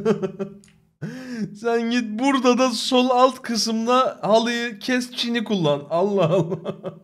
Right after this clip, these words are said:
<laughs> Halının ortasına İstanbul yaz, aynısını yap, çok orijinal. Şimdi buradaki mevzuda dayı şey tuzağı da iyiydi.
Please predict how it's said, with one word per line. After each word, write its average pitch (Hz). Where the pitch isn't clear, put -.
<laughs> -
Halının 240
ortasına 226
İstanbul 214
yaz, 233
aynısını 220
yap, 233
çok 226
orijinal. 175
Şimdi 220
buradaki 220
mevzuda 185
dayı 208
şey 208
tuzağı 185
da 135
iyiydi. 101